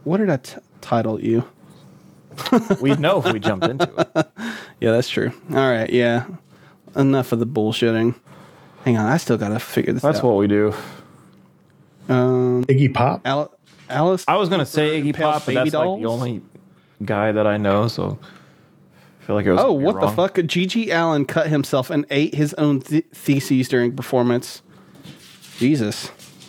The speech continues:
Speaker 1: No, who was the other one? There, there was
Speaker 2: So why do
Speaker 1: another
Speaker 2: I hear about Ozzy biting a bat, but I have no idea who G G Allen is and that he does this?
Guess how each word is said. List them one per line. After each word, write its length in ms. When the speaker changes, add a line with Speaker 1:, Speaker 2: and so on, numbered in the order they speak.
Speaker 1:
No, 320
who 300
was 160
the 240
other 240
one? 400
There, 160
there 260
was 60
Speaker 2:
So 80
why 220
do 80
Speaker 1:
another 120
Speaker 2:
I 40
hear 120
about 380
Ozzy 420
biting 320
a 60
bat, 440
but 100
I 100
have 240
no 400
idea 560
who 160
G 240
G 180
Allen 320
is 300
and 220
that 140
he 140
does 280
this? 340